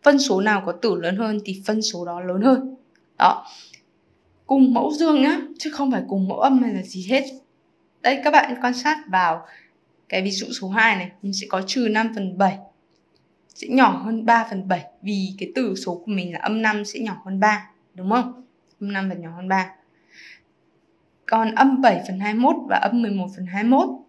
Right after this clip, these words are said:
thì vì âm bảy lớn hơn âm mười một ấy, nên là âm bảy phần hai mươi mốt sẽ lớn hơn âm mười một phần hai mươi mốt nhá. Hiểu không? So sánh hai phân số có cùng mẫu, khi nó đã cùng mẫu rồi, mình chỉ cần so sánh tử với nhau, tử số nào lớn hơn thì phân số đó lớn hơn.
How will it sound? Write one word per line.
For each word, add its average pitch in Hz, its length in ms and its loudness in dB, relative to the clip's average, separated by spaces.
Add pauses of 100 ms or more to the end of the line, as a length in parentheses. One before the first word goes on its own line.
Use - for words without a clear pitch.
thì 196 220 -4
vì 202 300 -2 (340)
âm 247 240 6
bảy 220 220 8
lớn 185 220 -2
hơn 240 100 -2
âm 233 220 0
mười 196 120 -4
một 180 220 -6
ấy, - 260 -12
nên 214 180 -6
là 180 360 -4 (580)
âm 214 200 -2
bảy 196 220 2
phần 180 100 -12
hai 190 140 -6
mươi 208 60 -2
mốt 262 140 -2
sẽ - 120 -8
lớn 185 240 -8
hơn 202 140 -8
âm 214 180 -4
mười 185 100 -4
một 170 180 -10 (100)
phần 170 80 -18
hai 185 160 -8
mươi 214 60 -4
mốt 262 240 -2
nhá. 285 140 -2 (1400)
Hiểu - 180 -6
không? 226 200 -2
So 269 160 -4
sánh 208 220 -4
hai 214 120 -4
phân 233 120 -8
số 202 200 -8
có 190 160 -6
cùng 220 180 -8
mẫu, - 260 -6
khi 262 160 2
nó 254 120 -4
đã 226 200 -4
cùng 208 160 -6
mẫu 269 160 -4
rồi, 220 200 -2
mình 185 140 -10
chỉ - 100 -12
cần 180 140 -6
so 208 120 -10
sánh 190 240 -10
tử 202 140 -2
với 170 120 -8
nhau, 202 220 -6 (280)
tử 214 180 2
số 185 180 -4
nào 190 240 -2
lớn 170 160 -12
hơn 214 340 -6
thì 185 160 -18
phân 196 140 -10
số 190 140 -14
đó 170 220 -14
lớn 180 160 -10
hơn. 202 180 -10